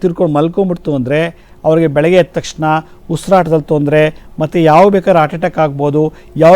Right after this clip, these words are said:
ಬೇಕಾದ್ರೆ ಕಿಡ್ನಿ ಫೇಲ್ಯೂರ್ ಆಗ್ಬೋದು. ಆದ್ದರಿಂದ ನಿದ್ರಾ ಸಂಸ್ಕಾರದಲ್ಲಿ ಗಂಡಸಾಗಲಿ ಹೆಂಗಸಾಗಲಿ ನಾವು ಎಡಭಾಗಕ್ಕೆ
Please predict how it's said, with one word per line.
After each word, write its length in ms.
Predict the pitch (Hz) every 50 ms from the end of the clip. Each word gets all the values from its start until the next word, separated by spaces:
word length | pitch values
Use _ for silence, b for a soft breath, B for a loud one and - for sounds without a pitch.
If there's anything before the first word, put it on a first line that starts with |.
| 190 202
ಬೇಕಾದ್ರೆ 240 | 175 - 196 185 -
ಕಿಡ್ನಿ 200 | 170 160 180 175 -
ಫೇಲ್ಯೂರ್ 260 | 165 151 151 151 143 135
ಆಗ್ಬೋದು. 340 | 135 127 127 127 127 107 101 - - - - - - - - - - - - - - b b b b b b b b -
ಆದ್ದರಿಂದ 340 | 160 147 135 131 156 185 196 170 131 123 - b b b b b b b - 165
ನಿದ್ರಾ 280 | 180 180 165 220 240 240 - -
ಸಂಸ್ಕಾರದಲ್ಲಿ 720 | 180 180 165 - - - 160 143 131 123 123 127 151 185 196 214 b b b b b b - - - 139 123 117
ಗಂಡಸಾಗಲಿ 800 | 170 180 202 208 208 214 - - - 190 185 180 180 175 190 208 170 131
ಹೆಂಗಸಾಗಲಿ 760 | 156 156 165 175 175 - - 165 147 139 123 123 147 170 190 202 196 b b b b b b b b b b - 139 151
ನಾವು 160 | 160 185 202 190 151 143
ಎಡಭಾಗಕ್ಕೆ 640 | 143 165 175 165 170 165 160 143 147 131 - - 208